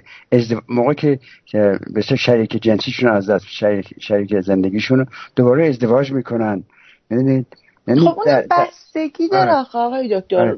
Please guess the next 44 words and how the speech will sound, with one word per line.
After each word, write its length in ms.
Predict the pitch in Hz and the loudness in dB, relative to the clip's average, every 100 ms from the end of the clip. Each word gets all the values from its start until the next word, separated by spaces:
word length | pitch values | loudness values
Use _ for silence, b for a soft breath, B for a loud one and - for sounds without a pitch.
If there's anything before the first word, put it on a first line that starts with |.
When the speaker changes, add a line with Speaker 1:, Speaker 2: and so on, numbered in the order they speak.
| - | -4
Speaker 2:
یعنی 200 | 233 269 | -2 0
بستگی 280 | 294 277 277 | 0 0 -6
به 80 | 294 | -6
روحیه 440 | 240 233 240 269 | -6 -6 -6 -4
هر 200 | 262 262 | -2 -2
کسی 320 | - 277 - 202 | -2 -2 -2 -6
داره. 220 | 175 170 B B B - | -4 -6 B B B 0
ولی 100 | 240 | 2
من 60 | |
Speaker 1:
درست. 200 | 233 370 | 2 -4
Speaker 2:
فکر 220 | 359 359 294 | -6 -4 -4
می‌کنم 360 | 254 240 233 | -2 -2 -2
یکی 220 | 269 - | -4 -2
از، 180 | 302 226 240 - - | -2 -2 -6 -8 -12
یکی 360 | - 233 240 | 0 0 2
از 240 | 233 190 - 226 | 0 0 -2 2
دلایلی 500 | 196 202 208 233 220 | 2 2 -2 -6 -6
که 120 | 202 | -8
اینا 200 | 190 202 | -6 -4
واقعاً 340 | 208 190 185 | -2 -2 -2
اینقدر 360 | 202 214 185 180 B B B B | -4 -4 -4 -4 B B B B
شاد 380 | - 202 196 190 | 0 2 2 0
و 60 | |
خوشحالن، 680 | 185 185 185 190 190 226 208 - B B B | -6 -10 -8 -6 -4 -4 -6 -14 B B B
اه، 220 | 202 202 208 | 0 0 -4
شاید 460 | - 262 285 285 | -4 0 0 0
به 80 | 240 | -2
خاطر 280 | 226 208 220 | -4 -6 -4
این 220 | 240 240 | -2 -2
باشه 220 | 196 190 | -4 -4
که 100 | 185 | -4
خب 100 | 190 | 0
مثلاً 280 | 208 226 247 | 0 2 0
آدمای 340 | - 196 196 | 2 -2 -2
مسنشون 640 | 190 190 - 233 202 202 196 | -4 -6 -2 0 0 -2 4
جنگ 360 | 202 214 226 226 | 4 4 0 0
رو 220 | 233 - - | 0 -2 -2
تجربه 380 | 175 156 160 160 | -2 0 -2 -4
کردن، 200 | 147 160 | -6 -8
یعنی 120 | 180 | -8
همشون 300 | 175 - 202 | -10 -6 -2
جنگ 280 | 190 185 190 | 0 0 0
رو 80 | |
دیدن. 380 | 151 - 143 - | 0 0 -2 -4